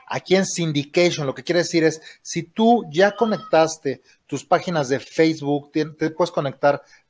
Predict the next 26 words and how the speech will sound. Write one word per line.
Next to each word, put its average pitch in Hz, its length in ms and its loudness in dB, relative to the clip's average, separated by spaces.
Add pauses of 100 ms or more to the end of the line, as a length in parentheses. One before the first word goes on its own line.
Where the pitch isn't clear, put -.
(100)
página 175 360 -2
de 139 60 0
Facebook, 165 460 0
grupo 165 280 2
de 147 80 2
Facebook, 160 500 -2 (180)
Twitter, 175 580 -2
eh, 139 640 -2
y 156 180 -4
LinkedIn. 147 600 -6 (500)
Entonces, 156 760 -2 (340)
aquí 147 380 -6
puedes 175 500 2
hacer 175 440 -2 (100)
que 147 180 2
esto 165 260 -2
mismo 175 520 -4 (260)
se - 500 -4
ponga 170 320 -2
automáticamente 143 880 -4
en 135 80 -12
tus - 160 -16
cuentas. 151 320 -8
En 156 180 -4
este 233 340 -6
caso, 151 600 -2